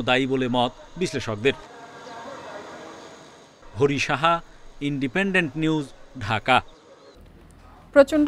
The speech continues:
Speaker 2: দাবদাহে নষ্ট হচ্ছে মৌসুমি ফল ও মাঠের ফসল। দীর্ঘ খরা ও নিয়মিত সেচের অভাবে ব্যাহত হতে পারে উৎপাদন,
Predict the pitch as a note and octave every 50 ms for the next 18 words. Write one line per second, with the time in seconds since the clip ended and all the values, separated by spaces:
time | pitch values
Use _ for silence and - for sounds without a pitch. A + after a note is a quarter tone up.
0 | E4 D#4 C#4+ C4+ B3+ C4+ C4+ B3 C#4 C4+ B3+ C4+ D4+ D4 C#4+ B3+ A#3+ - - C4+
1 | C4 B3 - - D4+ C#4+ B3+ A3+ G#3+ - - - A#3+ A#3+ A#3+ - A#3+ A3+ B3 C#4+
2 | C4+ A3+ G#3+ G3 F#3+ - - - A3 G3+ - - - A#3 - - - - A#3 A3+
3 | - - - - A3 G3 G#3+ G#3 G3 - A3+ G#3+ - - - G#3 G3 G#3 A#3+ C4
4 | - - G3 G#3 G#3 - - - - - - - A#3+ C4 C#4 C#4 D4 C#4+ - A3+
5 | G#3+ - C4 B3 B3 - D#4 D#4 D4 A#3+ G3+ G#3 - - A#3 A3+ C4 C#4 B3 A#3
6 | A3+ A3 G#3+ - A3 G3+ A3 - G#3 G3+ - G#3 A3 B3+ A#3 G3+ - - G3+ F#3+
7 | G3 G#3+ D4